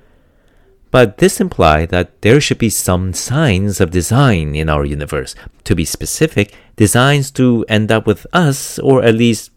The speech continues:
creatures like us. Surprisingly, it is contemporary cosmology that has raised the possibility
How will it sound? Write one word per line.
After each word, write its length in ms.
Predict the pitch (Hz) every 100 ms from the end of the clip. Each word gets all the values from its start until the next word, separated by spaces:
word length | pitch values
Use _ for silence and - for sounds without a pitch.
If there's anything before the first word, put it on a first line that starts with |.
| _
creatures 680 | - 90 - 80 78 - -
like 360 | 101 160 -
us. 320 | - - - - _ _ - _
Surprisingly, 1080 | - 82 - - 180 233 285 233 90 78 151 _ _ _ _
it 120 | 127
is 240 | 135 127 -
contemporary 760 | - 110 - 127 110 110 101
cosmology 1040 | 92 92 - 92 160 180 131 71 90 156 147
that 220 | 127 117
has 220 | 113 -
raised 240 | 110 101
the 80 | 101
possibility 800 | - 95 87 87 139 117 90 92